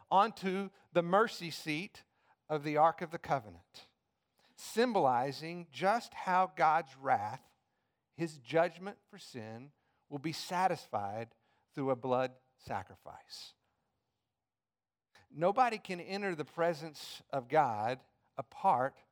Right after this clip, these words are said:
from that blood sacrifice. You see, sin demands God's judgment. A-, and the blood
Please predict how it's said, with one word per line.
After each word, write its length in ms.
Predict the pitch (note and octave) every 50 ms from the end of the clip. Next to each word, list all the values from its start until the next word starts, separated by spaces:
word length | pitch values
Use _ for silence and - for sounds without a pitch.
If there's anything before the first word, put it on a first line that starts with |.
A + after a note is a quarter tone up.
| _ _ _ _ _ _ _ _ _ _ _ _
from 160 | - D3+ C#3 C3+
that 180 | C#3 C3 A#2+ C3
blood 280 | C3+ C3 B2+ A#2+ -
sacrifice. 960 | - - B2+ G#2+ G2+ - G2 - - F2 D#2+ - _ - - - - - - - _ _ _ _ _ _ _ _ _ _ _ _ _ _ _ _ _ _ _ _ _ _ _ _ _ _ _ _
You 40 | B2
see, 200 | - - E3 D3+
sin 360 | C#3 - - F#3 F#3+ G3 F#3+
demands 380 | E3+ F3 E3+ F3 E3+ E3+ D#3+ -
God's 340 | - D3 C3+ D3 B2 - -
judgment. 440 | - E3 F3+ F3 - G2+ F2+ _ _ _ _ _ _ _ _ _ _ _ _ _ _ _ _ _ -
A-, 180 | D#3+ - -
and 140 | E3 D#3+ D#3+
the 60 | D#3
blood 560 | C3 A#2 D3 D3+ D3+ D3+ E3 F3+ G3 G#3 G3